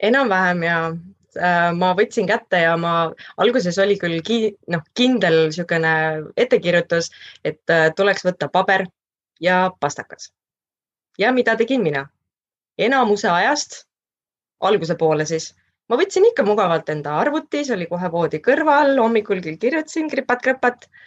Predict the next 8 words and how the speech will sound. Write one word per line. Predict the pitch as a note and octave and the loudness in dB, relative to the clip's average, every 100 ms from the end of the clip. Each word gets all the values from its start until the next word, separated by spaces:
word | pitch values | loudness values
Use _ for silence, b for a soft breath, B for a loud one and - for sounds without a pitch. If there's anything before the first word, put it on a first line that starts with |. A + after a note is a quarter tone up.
| b b b _ - | b b b _ -2
ja | G3 | 0
siis, | A3+ A#3 A3+ | 0 -2 2
äh, | A#3+ G#3+ G#3 F#3 - - - _ - | 4 4 4 2 -2 -20 -20 _ -8
kusjuures | C#4+ D#4 D4+ A#3 | -2 2 2 2
jumala | D4 D4+ F#3+ | 2 2 2
sujuvalt | F3 - C#4 D#4+ A#3 D3+ D3+ | -2 -4 0 2 2 0 0
tegelikult, | G#3 G#3+ F#3+ D#3 - D3 - | -2 0 0 -2 -4 -10 -8
äh, | D#3+ | -8